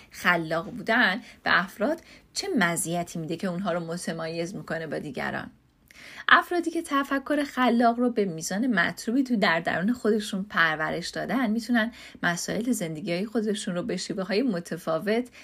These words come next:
و جدید حل کنن. حتماً و لزوماً این شیوه‌ها قرار نیست ساده باشن یا خیلی پیچیده، بلکه قرار خلاقیت داشته باشن.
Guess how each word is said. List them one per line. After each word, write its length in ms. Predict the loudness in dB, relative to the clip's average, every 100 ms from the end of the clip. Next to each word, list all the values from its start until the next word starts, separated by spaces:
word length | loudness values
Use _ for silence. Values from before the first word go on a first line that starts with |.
| -2
و 160 | 0 2
جدید 440 | 0 -2 -4 -8
حل 240 | -8 -10 -10
کنن. 420 | -10 -8 -10 -12 _ _ _ -20 4
حتماً 440 | 4 4 0 0 4
و 20 |
لزوماً 480 | 6 6 2 0 0
این 220 | 0 0
شیوه‌ها 400 | -2 -4 -2 -2
قرار 340 | 2 2 2 2
نیست 300 | 0 0 0
ساده 300 | 0 0 -2
باشن 380 | -2 -2 -2 -2
یا 80 |
خیلی 260 | -4 -4 -4
پیچیده، 500 | -4 -6 -4 -4 -6 -8 _ _ _ _ _ -20 -20 4
بلکه 300 | 6 6 2
قرار 360 | 0 0 -2 -4
خلاقیت 760 | -2 0 0 -4 -2 0 0 -2
داشته 240 | -10 -10 -8
باشن. 320 | -8 -8